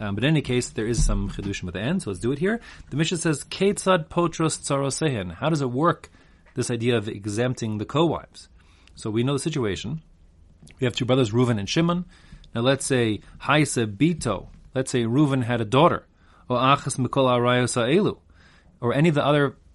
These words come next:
fourteen people listed in the previous Mishnah, granddaughters, et cetera, which he could never marry, 'cause they're arayos to him. Nesua La'achiv, and that girl,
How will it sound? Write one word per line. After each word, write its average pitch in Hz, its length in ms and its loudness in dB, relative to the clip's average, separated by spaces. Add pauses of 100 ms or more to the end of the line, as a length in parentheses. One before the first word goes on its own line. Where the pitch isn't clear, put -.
(360)
fourteen 120 760 -2
people 113 260 -4
listed 110 220 -2
in - 40 -4
the 104 40 -4
previous 95 280 -6
Mishnah, 208 440 0 (300)
granddaughters, 113 600 -2
et - 60 -20
cetera, 185 360 2 (280)
which - 180 -4
he 110 80 -4
could 104 120 -4
never 101 240 -4
marry, 113 360 0
'cause 107 180 -10
they're 95 160 -4
arayos 87 360 -6
to 113 80 -4
him. 208 260 -2 (580)
Nesua 160 540 4
La'achiv, 139 680 0 (380)
and 117 420 -2
that 135 340 0
girl, 156 480 2